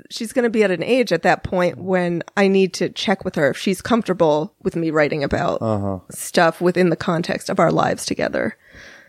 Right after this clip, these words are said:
Speaker 2: What
Speaker 1: But, but that's the thing with writing personal stuff anyway. I mean, I've been writing about my sex life, and luckily I have
Speaker 2: Which
Speaker 1: a husband
Speaker 2: involves other
Speaker 1: who's
Speaker 2: people a
Speaker 1: fine
Speaker 2: lot of
Speaker 1: with
Speaker 2: times.
Speaker 1: it.
Speaker 2: Yeah.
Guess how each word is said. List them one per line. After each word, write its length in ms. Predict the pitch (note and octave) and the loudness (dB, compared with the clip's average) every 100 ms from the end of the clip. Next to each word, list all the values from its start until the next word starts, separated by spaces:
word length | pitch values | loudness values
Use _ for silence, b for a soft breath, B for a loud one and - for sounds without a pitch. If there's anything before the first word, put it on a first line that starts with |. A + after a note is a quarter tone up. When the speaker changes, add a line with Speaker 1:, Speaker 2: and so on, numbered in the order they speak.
| B B B B | B B B B
Speaker 2:
What 160 | - D#3 | -2 2
Speaker 1:
But, 160 | F#4+ | 2
but 140 | D#4+ G4+ | 2 2
that's 180 | A#4+ - | 2 2
the 100 | B4+ | 2
thing 180 | G#4+ F#4 | 2 2
with 120 | C4 | 2
writing 380 | A3+ A3+ A3+ A3 | 4 2 2 0
personal 380 | A#3 A3+ A3+ A3+ | 2 2 2 0
stuff 240 | - G#3+ | 0 -2
anyway. 260 | D4 G3+ D#3 | -2 -2 -4
I 80 | G#3+ | -4
mean, 240 | G#3+ G3+ | -4 -4
I've 140 | - | -4
been 140 | G#3+ G#3+ | -4 -2
writing 240 | G#3 G#3 | -2 -2
about 180 | G#3 G3 | -4 -4
my 120 | F#3 | -6
sex 280 | G3 G#3+ - | -8 -10 -8
life, 220 | F#3+ F#3 | -8 -6
and 380 | F#3 F3+ D#3 C#2 - - _ _ _ _ - | -6 -6 -8 -14 -16 -20 _ _ _ _ -6
luckily 360 | G#3 G#3+ G#3+ | -4 -2 -2
I 40 | G3 | 0
have 180 | G#3+ | 0
Speaker 2:
Which 120 | G3 A3 | 2 2
Speaker 1:
a 40 | |
husband 200 | A#3+ C3 | 6 4
Speaker 2:
involves 120 | C3+ | 4
other 120 | C3+ - | 2 2
Speaker 1:
who's 80 | |
Speaker 2:
people 300 | - C#3+ A#2+ | 0 -2 2
a 20 | A2+ | 4
Speaker 1:
fine 160 | - | 4
Speaker 2:
lot 80 | - | 4
of 60 | E4+ | 4
Speaker 1:
with 80 | |
Speaker 2:
times. 200 | A3+ F#3+ F#3 | 2 2 2
Speaker 1:
it. 100 | C3 | 2
Speaker 2:
Yeah. 320 | D3+ C3+ - | 0 0 -4